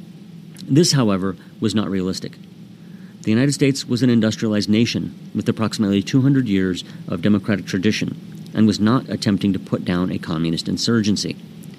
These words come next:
The only instance in American history which was comparable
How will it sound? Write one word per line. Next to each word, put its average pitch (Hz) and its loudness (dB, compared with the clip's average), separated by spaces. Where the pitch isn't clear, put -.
The 107 6
only 151 8
instance 120 2
in 104 2
American 95 4
history 101 2
which 95 -2
was 101 0
comparable 123 0